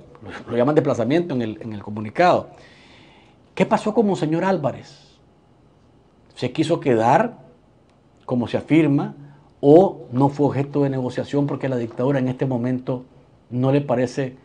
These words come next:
conveniente quedarse sin esa ficha, eh, al momento de poder entablar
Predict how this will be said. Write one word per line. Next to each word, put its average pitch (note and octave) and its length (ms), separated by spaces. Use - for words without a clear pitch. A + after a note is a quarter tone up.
conveniente B2+ 560
quedarse A#2+ 320
sin A#2+ 200
esa A#2+ 200
ficha, C3 420
eh, G#2 480
al B2 160
momento B2 460
de B2+ 100
poder A#2+ 360
entablar A#2+ 680